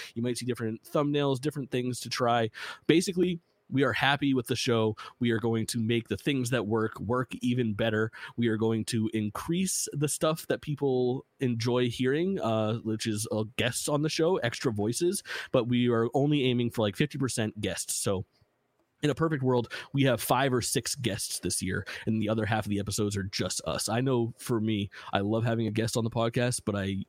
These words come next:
yearn sometimes for a podcast to have just its regular hosts. Um, so I wanna keep the balance of that really good. I don't wanna have a guest every single episode or anything like that, because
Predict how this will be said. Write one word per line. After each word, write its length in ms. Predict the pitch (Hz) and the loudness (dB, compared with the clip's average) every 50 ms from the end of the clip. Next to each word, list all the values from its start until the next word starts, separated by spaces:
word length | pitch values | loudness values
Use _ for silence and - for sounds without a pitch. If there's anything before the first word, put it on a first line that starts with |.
| _ | _
yearn 380 | - 117 107 104 101 104 110 107 | -4 -2 0 0 0 0 -2 -2
sometimes 580 | - 107 101 104 - 113 104 104 101 104 - | -2 -2 -2 -2 -2 -2 0 0 0 -2 -2
for 160 | - - 101 95 | -2 -2 -2 -2
a 60 | 95 | -2
podcast 480 | - - 98 95 98 - 95 92 - | -2 -2 -2 -2 -2 -2 -4 -2 -4
to 80 | - 101 | -4 -4
have 180 | - 92 95 - | -4 -6 -4 -4
just 220 | - 95 - - | -4 -4 -4 -4
its 120 | 95 - | -6 -6
regular 300 | - 95 98 98 98 92 | -4 -4 -4 -2 -4 -4
hosts. 480 | 95 - 98 78 78 - - - - - - - - - - - - - | -4 -4 -4 -4 -6 -6 -6 -6 -6 -6 -8 -12 -14 -14 -14 -14 -8 -4
Um, 320 | - 90 95 95 92 95 | -4 -2 -2 -2 -2 -2
so 100 | 98 - | -2 -2
I 40 | 101 | 0
wanna 180 | 98 104 98 92 | 0 -2 -2 -4
keep 200 | - - - - | -6 -10 -8 -6
the 60 | - 95 | -6 -4
balance 420 | 95 101 101 104 95 101 - - | -2 -2 -2 -2 -2 -4 -4 -4
of 120 | 98 95 107 | -4 -4 -4
that 200 | 92 95 - - | -4 -4 -4 -4
really 240 | 101 95 92 90 | -4 -4 -4 -4
good. 180 | 90 95 90 87 | -4 -6 -6 -4
I 40 | 90 | -4
don't 100 | 90 90 | -4 -4
wanna 140 | 87 95 95 | -2 -2 -2
have 100 | 107 95 | -4 -4
a 60 | 92 | -4
guest 260 | 92 90 90 - - | -4 -6 -6 -6 -6
every 280 | - 101 95 98 95 85 | -6 -6 -4 -4 -4 -4
single 320 | - - 92 87 85 87 - | -4 -6 -4 -4 -4 -4 -4
episode 400 | 98 - - - - 87 85 85 | -6 -6 -6 -6 -6 -4 -4 -4
or 80 | 85 | -4
anything 240 | 85 90 95 - 92 | -6 -6 -6 -6 -6
like 160 | 85 - - | -6 -6 -6
that, 220 | - 71 - 76 - | -6 -6 -6 -6 -8
because 360 | - - - 78 107 - - | -8 -8 -6 -6 -6 -6 -8